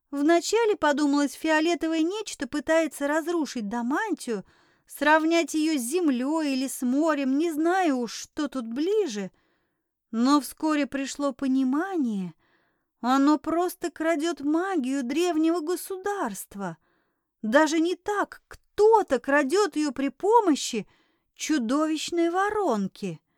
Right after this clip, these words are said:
Я оглянулась на королей, амбала-компанию, стражников. Спутники окружили мой шар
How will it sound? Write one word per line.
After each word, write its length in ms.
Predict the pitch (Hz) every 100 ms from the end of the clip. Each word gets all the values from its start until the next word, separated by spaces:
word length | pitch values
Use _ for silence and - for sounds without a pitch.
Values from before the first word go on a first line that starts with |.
| _ _ _ _ _ _
Я 200 | - 359 494 453
оглянулась 580 | 320 320 302 302 277
на 140 | 277 269
королей, 640 | - 277 269 269 359 370
амбала-компанию, 1200 | 294 262 277 269 - 262 233 - 294 403 392 302
стражников. 920 | 247 _ 262 302 381 302 302 - 277 _ _ _ _ _ _ _ _
Спутники 760 | - - 339 349 269 254 220
окружили 600 | 247 240 285 294 277 277
мой 240 | 240 240 247
шар 420 | - 349 370 320